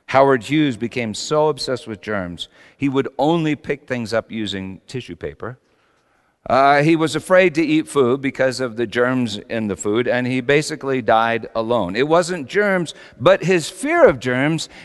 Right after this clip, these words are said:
and his religious devotion to saving himself from germs that, that killed him. The dictionary defines neurosis as an excessive or irrational anxiety.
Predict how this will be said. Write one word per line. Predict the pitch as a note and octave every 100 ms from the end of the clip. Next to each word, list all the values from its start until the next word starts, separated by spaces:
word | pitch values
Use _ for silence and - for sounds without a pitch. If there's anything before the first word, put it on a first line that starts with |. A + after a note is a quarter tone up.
| -
and | E3
his | E3+ E3
religious | E3+ F#3 B3 G#3 B3
devotion | E3 G#3 G#3 G3+ G#3+ G3+
to | F#3
saving | - B3 A3 G#3 G3
himself | F#3+ - D#4+ E4 D4+ - - -
from | F#3 C#3+
germs | C3 A#2 C3+ D3+ -
that, | - D3 _ _
that | D3
killed | - - D#4 -
him. | _ B2 _ _ _ _ _ _ _ _ _ _ _ _ _ _ _ _ _ _ _ _ _ _ _ _
The | A2+
dictionary | C3 D3+ A#2+ G#2+ A2
defines | G#2 A2 A2 G2+
neurosis | G#2 G#2+ A#2+ G#2 G2+
as | - G#2+ G2
an | G2+
excessive | G#2 D2+ - - C3+ B2+ B2+ B2+ C3 - - _ _ _
or | A2 A2
irrational | G#2 G2+ A#2 C3 B2+ C3 A2+
anxiety. | G#2 G2 E2+ G2 G2 F2+ E2 F2 A2